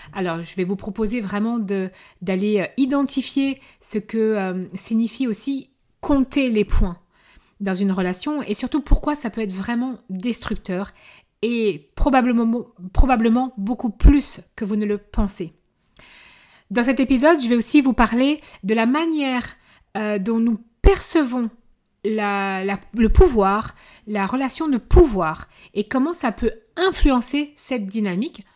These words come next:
lorsque je choisis de compter les points. Donc c'est des sujets essentiels à aborder si vous voulez vivre une relation plus épanouie,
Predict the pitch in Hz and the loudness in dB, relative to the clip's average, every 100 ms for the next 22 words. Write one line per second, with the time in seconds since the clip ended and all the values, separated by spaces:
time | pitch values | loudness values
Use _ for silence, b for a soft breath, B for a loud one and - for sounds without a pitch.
0 | - 208 302 - 247 240 - 262 294 277 | -2 0 0 0 -2 0 0 2 2 2
1 | 294 269 320 294 - 339 240 - _ - | 0 2 2 0 -2 -4 -4 -12 _ -20
2 | B B B 208 214 277 262 254 285 269 | B B B -8 -6 -4 -4 0 0 2
3 | 294 294 B B B _ _ - 359 - | 0 -2 B B B _ _ 2 2 2
4 | 285 - 180 160 - - 233 226 202 208 | -2 -4 -8 -10 -10 -2 2 2 0 -4
5 | 190 247 294 _ - - 285 294 285 202 | -6 -8 -10 _ -8 -2 2 4 2 -2
6 | 214 208 214 220 262 b b b 196 208 | -2 0 0 0 -2 b b b -6 0
7 | 285 196 - - 220 214 247 240 - 254 | 0 0 -8 -2 -2 0 -2 -2 -4 -4
8 | 190 - _ _ - 311 330 311 311 294 | -4 -8 _ _ 6 8 8 6 2 0
9 | 262 247 240 | 0 -2 -4